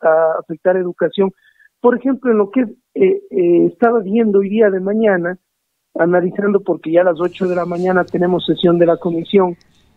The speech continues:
se reduce el rubro en salud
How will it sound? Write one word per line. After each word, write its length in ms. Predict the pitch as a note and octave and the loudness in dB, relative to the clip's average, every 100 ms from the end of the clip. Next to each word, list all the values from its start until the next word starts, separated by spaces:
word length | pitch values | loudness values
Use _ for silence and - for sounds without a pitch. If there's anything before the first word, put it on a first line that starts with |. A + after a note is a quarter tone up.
| _ _ _ _ _ _ - | _ _ _ _ _ _ -2
se 100 | A3 | 0
reduce 680 | A3+ A3+ D4+ D4 C4+ C4 A4+ _ _ _ _ _ - | 2 2 0 2 0 0 -2 _ _ _ _ _ -2
el 220 | F#3+ F#3 | -2 2
rubro 400 | A3 C#4 A3+ G3 | 4 4 4 2
en 180 | F3 - | 0 -4
salud 360 | F3+ G#3+ B3+ | -4 -2 -4